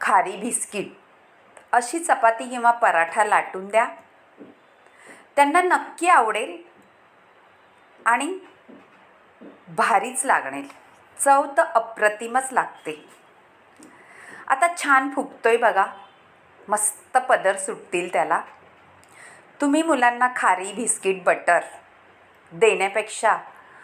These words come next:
असं बनवून द्या, ते नक्की चहाबरोबर खातील आणि त्यांनासुद्धा खायला आवडेल आणि तुम्हालाही सुद्धा तेवढेच ही पराठा किंवा चपाती नक्की आवडेल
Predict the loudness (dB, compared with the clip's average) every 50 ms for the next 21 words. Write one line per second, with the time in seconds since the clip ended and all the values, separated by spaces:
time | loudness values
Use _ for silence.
0 | -20 -20 -20 -20 -20 -2 _ 0 2 4 2 2 4 4 2 0 -2 -6 -8 -4
1 | 2 2 2 2 2 -2 -12 -18 -20 -20 -20 _ -20 -20 -4 -2 -2 0 2 0
2 | -2 -2 -10 -10 -8 -8 -4 2 2 4 4 4 2 0 -2 -4 -2 -2 -2 -4
3 | -2 -2 -2 -2 -2 -4 -8 -8 -8 -8 -10 -14 -20 -20 -20 -20 -20 _ _ -20
4 | -20 _ _ _ -2 -2 -2 -2 -2 0 0 0 0 2 0 0 0 0 -6 -10
5 | -12 -12 -2 2 2 2 2 -2 -10 -18 -20 -16 -12 -2 0 0 0 0 0 2
6 | 2 2 2 0 -2 -6 -8 -8 -10 -14 -20 -20 -20 -20 -20 -18 -6 -4 -4 -4
7 | -4 -10 -4 -2 -2 0 2 2 2 2 2 2 0 0 -4 -6 -6 -8 -10 -10
8 | -12 -4 0 2 2 2 0 0 0 0 0 0 -4 -4 -2 -2 -2 -2 -4 -8
9 | -8 -8 -12 -12 -14 -20 -20 -20 -20 -20 -20 -20 -20 -20 -20 -20 -4 0 0 2
10 | 2 2 0 -2 -8 -8 -8 -8 -4 -2 -2 0 0 -2 -2 0 0 -2 -2 -2
11 | -8 -16 -18 -18 -20 -20 -20 -20 -20 -20 -20 -20 _ -2 0 0 0 0 -8 -8
12 | -2 2 2 2 2 2 0 -2 -4 -4